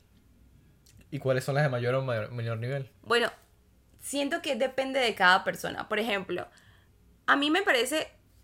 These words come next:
Speaker 2: que una persona súper cariñosa no es un gran nivel de toxicidad o de red flag. Es un
Speaker 1: Al
Speaker 2: nivel
Speaker 1: principio.
Speaker 2: bajo. <laughs> O sea, ¿qué consideras tú algo bajo en una red flag?
Speaker 1: En una red flag,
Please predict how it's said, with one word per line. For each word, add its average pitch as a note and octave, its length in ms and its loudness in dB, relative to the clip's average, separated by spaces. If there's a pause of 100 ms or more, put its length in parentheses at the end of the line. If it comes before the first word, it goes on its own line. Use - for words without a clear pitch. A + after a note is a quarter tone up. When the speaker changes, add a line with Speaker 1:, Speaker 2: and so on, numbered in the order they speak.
(160)
Speaker 2:
que G3 200 4
una G#3 200 4
persona A3 360 2
súper G#3 420 4
cariñosa F3 760 2 (560)
no F#3 320 0
es F#3+ 80 0
un A3+ 340 -4
gran G3 360 6
nivel E3+ 320 0
de F#3 100 -2
toxicidad D#3+ 720 0
o D#3 120 0
de D#3 160 4
red D#3 240 0
flag. - 200 -14 (720)
Es A#3+ 120 -8
un F4+ 220 -4 (260)
Speaker 1:
Al C3 100 0
Speaker 2:
nivel - 40 -10
Speaker 1:
principio. A#3+ 380 2
Speaker 2:
bajo. A3 480 0 (1040)
<laughs> D#4 60 6 (1120)
O D#4+ 260 8
sea, C#4+ 480 12
¿qué D#4 120 2
consideras E4+ 540 6
tú D4+ 300 0 (420)
algo A#3 320 8
bajo F3+ 480 8
en F3+ 120 -6
una F#3+ 180 0
red E3+ 180 -2
flag? - 180 -14 (380)
Speaker 1:
En C3 100 -2
una C3 140 4
red E3 180 6
flag, A2 300 -4